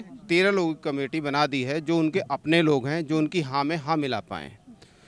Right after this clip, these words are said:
उस कमेटी में कोई भी सड़क से जुड़ा हुआ ड्राइवर, संस्था, एसोसिएशन, यूनियन,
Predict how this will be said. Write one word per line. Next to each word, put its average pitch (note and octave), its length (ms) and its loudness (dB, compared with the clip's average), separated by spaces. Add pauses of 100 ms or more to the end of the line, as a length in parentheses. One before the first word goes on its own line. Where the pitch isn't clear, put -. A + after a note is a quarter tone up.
(420)
उस G#3 200 4
कमेटी F#3+ 480 2
में G3 400 2 (220)
कोई F3+ 320 2
भी F#3+ 200 -4
सड़क D#3 400 -4
से E3+ 160 -6
जुड़ा D3+ 240 0
हुआ D#3+ 480 2 (440)
ड्राइवर, D3+ 560 4
संस्था, C#3+ 640 -4
एसोसिएशन, C3+ 540 -6
यूनियन, D3 520 -2